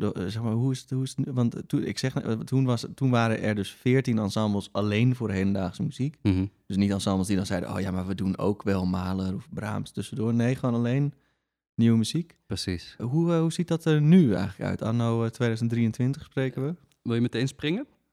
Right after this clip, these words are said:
Speaker 1: Eh, nou ja, d-, heb jij, eh, wat is in het interbellum, eh, wat is er daarover te melden?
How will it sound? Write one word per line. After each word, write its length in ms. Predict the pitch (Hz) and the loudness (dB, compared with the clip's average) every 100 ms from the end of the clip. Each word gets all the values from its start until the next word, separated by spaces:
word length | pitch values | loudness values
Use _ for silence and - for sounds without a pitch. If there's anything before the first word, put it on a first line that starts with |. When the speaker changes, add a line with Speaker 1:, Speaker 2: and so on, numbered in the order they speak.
| _ _ _ - | _ _ _ -10
Speaker 1:
Eh, 100 | 98 | -4
nou 180 | 82 67 | -2 -2
ja, 200 | 95 98 | -2 -2
d-, 120 | - - | -4 -4
heb 140 | 113 127 | -2 0
jij, 280 | 117 113 - | 0 0 -2
eh, 80 | 113 | -2
wat 200 | 120 135 | -2 -4
is 140 | 123 | -8
in 200 | - 127 | -2 0
het 120 | 123 | 2
interbellum, 600 | 131 131 131 123 147 165 | 2 2 4 4 4 2
eh, 280 | - 139 139 | 0 0 2
wat 160 | 139 139 | 0 -2
is 80 | 147 | -2
er 80 | |
daarover 380 | 139 147 160 151 | 0 0 -2 -4
te 100 | - | 0
melden? 380 | 151 147 160 | 0 0 -2